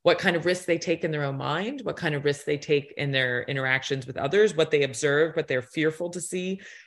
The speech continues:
I think that's what first pages can do. And then as it goes, you know, I mean, this book is probably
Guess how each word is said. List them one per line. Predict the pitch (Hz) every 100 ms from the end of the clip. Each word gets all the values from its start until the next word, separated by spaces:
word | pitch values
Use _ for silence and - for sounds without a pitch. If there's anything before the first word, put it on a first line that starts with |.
| _ -
I |
think | 254 359 339 - -
that's | 170 190 370 -
what | 185 156 -
first | - 160
pages | - 165 156
can | - 156
do. | 196 180
And | - 220
then | 254 269 -
as | 214 208
it | 220
goes, | 226 233 196 165 185
you | 190
know, | 185
I | 233
mean, | 247
this | 247 269
book | 240 233
is | 226
probably | - 220 233 240 226